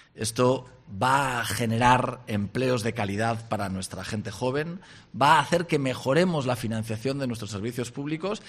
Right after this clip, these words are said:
y va a permitir, por lo tanto, que tengamos más recursos para cuidar de los aragoneses. Y es verdad que los aragoneses aspiramos a más. Creemos que somos capaces de atraer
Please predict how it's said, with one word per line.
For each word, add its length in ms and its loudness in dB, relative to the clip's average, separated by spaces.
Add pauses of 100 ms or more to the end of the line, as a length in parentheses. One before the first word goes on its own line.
(140)
y 120 -2
va 180 2
a 80 -4
permitir, 480 0
por 120 -2
lo 60 -2
tanto, 220 -4
que 80 -6
tengamos 380 -2
más 140 0
recursos 580 -4 (240)
para 440 -2
cuidar 440 2 (260)
de 520 -2
los 180 -6
aragoneses. 640 -10 (320)
Y 120 6
es 120 6
verdad 460 6 (520)
que 160 -2
los 140 -2
aragoneses 720 -2 (160)
aspiramos 540 -2
a 40 0
más. 400 -4 (480)
Creemos 440 0
que 120 -2
somos 220 -4
capaces 380 -2
de 80 2
atraer 580 2